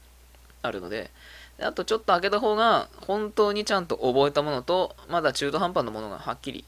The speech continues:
出やすいので、そういう意味もあって、まあ、一回のテストの間は一、二時間空けるっていう感じでお願いします。まあ、どれだけ空けるかっていうのは、その、あと、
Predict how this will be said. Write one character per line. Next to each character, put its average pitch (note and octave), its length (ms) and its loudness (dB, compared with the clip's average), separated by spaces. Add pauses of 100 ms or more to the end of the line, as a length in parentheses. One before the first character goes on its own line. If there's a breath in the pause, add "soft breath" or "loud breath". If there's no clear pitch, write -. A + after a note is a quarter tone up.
出 A#2 100 -4
や B2 120 -2
す - 140 -8
い C3+ 40 -8
の G2 100 -12
で、 A#2 160 -12 (520)
そ G#3+ 160 0
う G#3+ 40 2
い A3 40 4
う - 20 2
意 A3 40 0
味 G#3 120 -2
も F#3 100 2
あ F3+ 60 4
っ - 40 -10
て、 - 280 0 (540 loud breath)
ま - 80 -2
あ、 - 20 2
一 B2 140 -2 (120)
回 E3 200 2
の A2+ 100 -4
テ A2+ 160 -6
ス - 100 -12
ト G2+ 80 -10
の G#2 140 -6
間 C#3 260 0
は G3 180 2
一、 C#3 240 -6
二 D#3+ 140 -4
時 D3 140 -4
間 C3+ 280 0
空 A#2+ 140 -4
け A#2+ 120 -6
る - 100 -12
っ - 20 -20 (300)
て G#3 80 -2
い G3+ 80 0
う D3 80 -2
感 F2+ 160 -6
じ - 100 -10
で - 100 -14 (180)
お - 40 -18
願 G#2+ 120 -14
い - 80 -10
し - 100 -8
ま D3+ 100 -2
す。 - 220 -10 (720 loud breath)
ま C4 100 0
あ、 - 20 2
ど D3 140 2
れ E3+ 80 4
だ G#3+ 140 4
け A#3+ 80 2
空 A#3 80 4
け B3+ 120 2
る A3 100 2
か F3+ 100 0
っ F3 40 -2
て - 180 -10
い F3 60 -2
う - 20 -4
の F3 120 -2
は、 D#3 460 4
そ F3+ 140 -6
の、 E3 920 -2 (1500)
あ E3 80 0
と、 - 200 -4